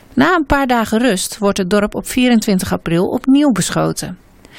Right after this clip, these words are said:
De granaten komen nu neer op de Savenin Lomanstraat en het kamp aan de Dijkstraat. Onder de slachtoffers is de kleine Jacob van Brakel,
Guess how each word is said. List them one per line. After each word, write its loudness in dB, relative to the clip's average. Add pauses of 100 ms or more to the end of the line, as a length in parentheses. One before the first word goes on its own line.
(200)
De 2
granaten 2
komen 2
nu 6
neer 2
op -10
de -2
Savenin 0
Lomanstraat 0 (340)
en 2
het 2
kamp 0
aan 2
de 2
Dijkstraat. -4 (800)
Onder 4
de 2
slachtoffers -4
is -6
de -8
kleine 2
Jacob 0
van 0
Brakel, -2